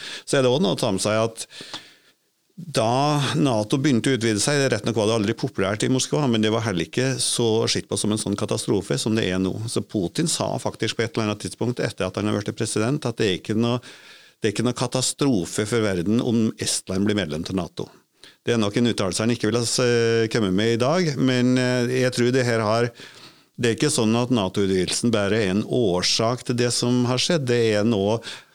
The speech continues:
det har også skjedd ting på, på andre vis, eller altså på andre områder, og først og fremst i forhold til Ukraina og, og til andre tidligere sovjetrepublikker, som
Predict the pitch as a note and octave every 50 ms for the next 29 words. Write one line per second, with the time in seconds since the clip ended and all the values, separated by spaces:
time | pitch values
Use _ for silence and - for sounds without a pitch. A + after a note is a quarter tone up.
0 | _ _ - A2 A2+ A2 A2+ A2 G#2+ A2+ A2 - B2+ A2+ A2 - - G#2+ G#2+ A#2+
1 | A#2 A2+ A#2+ A#2 A#2 A#2 A#2 A#2 A#2 A#2 G#2+ - - - - A#2+ A2 F#2+ F#2 A2
2 | A#2 C#3+ E3 D3 - - - - C#3+ B2+ A#2 A#2 A2 A2 G#2+ G#2+ - - A2+ A2+
3 | G#2+ G2+ G#2 A2+ A#2 A#2+ A#2 A2+ G#2 G#2+ C3+ D3+ C#3+ A2+ - G#2+ F#2+ - G2+ -
4 | G2+ F2+ - - G#2+ A2+ G2+ F2+ - - G#2 G2 - - A2 G2+ F2+ F2+ A2 B2+
5 | C3 A#2+ A2 A2 G#2+ G#2 G#2 G#2 - - G2+ F2 E2+ - - A2 G2+ F2+ F2+ G2
6 | - G#2 F2 E2 F#2 - A2 G#2 F#2+ E2+ - F2+ E2+ - F2+ E2 F2 - - -
7 | G#2 - - G#2+ G#2+ G#2+